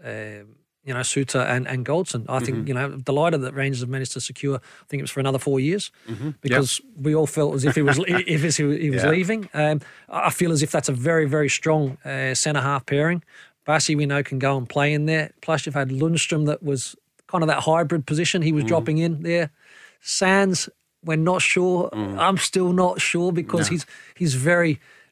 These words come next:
Speaker 1: Lund-, Lundstrom-like in terms of the
Speaker 2: Mm.
Speaker 1: way that Giovanni's asked him to play, but he's, he's not at this stage Lundstrom level. Uh,
Speaker 2: He's
Speaker 1: but
Speaker 2: Lundstrom light.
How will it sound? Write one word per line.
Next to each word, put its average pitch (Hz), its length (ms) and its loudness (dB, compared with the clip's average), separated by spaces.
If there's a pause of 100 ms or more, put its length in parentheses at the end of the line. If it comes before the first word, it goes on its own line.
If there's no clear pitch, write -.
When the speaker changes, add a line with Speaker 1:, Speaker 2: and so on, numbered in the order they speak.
Speaker 1:
Lund-, 156 300 2
Lundstrom-like 165 1160 2
in 160 100 -2
terms 160 200 0
of 156 40 0
the 156 60 2
Speaker 2:
Mm. 156 40 2
Speaker 1:
way 156 100 2
that 147 100 -2
Giovanni's 151 480 0
asked 151 260 0
him 143 100 -6
to 135 120 -10
play, 160 240 0
but 147 240 -2
he's, 143 320 -4
he's 147 400 -6
not 160 320 2
at 147 160 -2
this 147 140 -2
stage 143 380 0 (100)
Lundstrom 143 480 0
level. 160 300 0 (460)
Uh, 143 380 0
Speaker 2:
He's 143 160 4
Speaker 1:
but 139 80 4
Speaker 2:
Lundstrom 139 400 4
light. 143 340 2